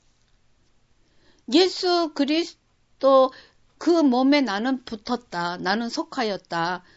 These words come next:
나는 정말 거듭났다. 예수 믿는 자다. 나는 믿음으로 살고 싶다.라고 아무리 생각을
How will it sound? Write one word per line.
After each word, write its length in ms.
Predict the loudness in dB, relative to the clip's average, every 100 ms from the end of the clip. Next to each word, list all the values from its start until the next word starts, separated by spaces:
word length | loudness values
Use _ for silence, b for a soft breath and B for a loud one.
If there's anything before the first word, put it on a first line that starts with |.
| b
나는 420 | 0 4 4 2 B B B
정말 320 | -8 -2 -2 -2
거듭났다. 800 | -2 0 0 0 -6 -6 -2 0
예수 240 | 0 0
믿는 380 | -2 -2 -6 -6
자다. 500 | -6 -4 -6 -6 -10 b b b _ _ _ _ _ _ _ _
나는 400 | -2 4 4 2 -6 _ -20 _ _ _ _ _ _ _ _ _ _ _ _ _
믿음으로 500 | 0 0 0 -2 -6
살고 380 | -4 -4 -2 -4
싶다.라고 1600 | -6 -12 -10 -8 -8 -10 -16 _ _ _ _ _ 0 0 0 2
아무리 460 | 4 4 0 -2
생각을 500 | -4 -2 -2 -2 -6